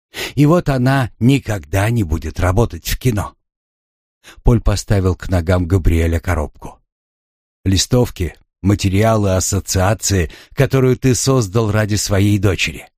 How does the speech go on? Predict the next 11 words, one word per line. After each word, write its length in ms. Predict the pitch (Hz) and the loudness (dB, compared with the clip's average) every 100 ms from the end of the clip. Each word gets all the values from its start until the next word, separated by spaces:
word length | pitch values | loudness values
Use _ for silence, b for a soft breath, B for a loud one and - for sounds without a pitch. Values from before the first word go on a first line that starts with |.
| _ _ _ _ | _ _ _ _
Адреса 580 | 95 82 104 - 135 131 | 0 4 2 2 2 2
родителей 580 | 110 104 107 117 117 | 2 0 0 2 4
жертв, 500 | 113 107 104 - - b b | 4 2 0 -2 -8 b b
с 120 | - | -10
которыми 420 | - 98 104 98 107 | -2 0 2 2 2
тебе 340 | - 92 107 | 0 2 2
удалось 440 | 107 92 92 95 | 2 0 0 0
связаться. 720 | - 107 117 104 90 - - - _ _ - B | -2 2 2 2 -2 -6 -12 -14 _ _ -20 B
Фотографии 760 | - 151 131 117 147 135 139 123 | 2 2 2 2 2 2 2 4
нескольких 560 | 123 123 - 127 135 | 4 2 0 2 0
детей, 560 | 104 123 - 110 98 - | 2 0 2 2 2 -2